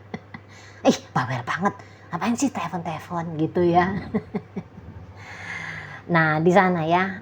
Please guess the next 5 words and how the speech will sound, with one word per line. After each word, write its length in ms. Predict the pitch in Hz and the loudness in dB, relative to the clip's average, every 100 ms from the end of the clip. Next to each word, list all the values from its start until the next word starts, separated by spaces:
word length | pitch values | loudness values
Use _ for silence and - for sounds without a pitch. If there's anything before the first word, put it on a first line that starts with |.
| - - | -14 4
kalau 240 | 202 202 196 | 6 8 8
kamu 320 | 277 262 202 | 8 8 6
untuk 160 | 190 196 | 4 4
memulai 960 | 180 180 180 185 190 175 160 156 156 165 - - - - - | 4 6 6 10 10 8 6 2 0 -6 -16 -20 -18 -10 4
interaksi, 800 | 202 180 170 190 - - 147 | 6 8 6 6 0 -2 -2